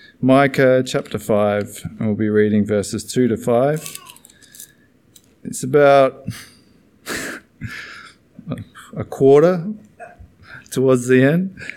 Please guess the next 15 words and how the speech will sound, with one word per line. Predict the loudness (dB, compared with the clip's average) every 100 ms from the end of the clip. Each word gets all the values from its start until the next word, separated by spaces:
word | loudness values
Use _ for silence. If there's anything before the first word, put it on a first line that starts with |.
| -10 0
Uh, | 2 4
anyway, | 6 6 4
just | 0 2
after | 2 2 -2
Jonah, | 2 4 4 2 2 -2 -8
if | -8 -4
you | 0
make | 0 -2
it | -4
to | 0
Daniel | 2 2 2 0 -2
or | -4 -2
Ezekiel, | 0 0 0 0 -2 -2 -4 -6
keep | -4 -2
going. | 0 2 2 0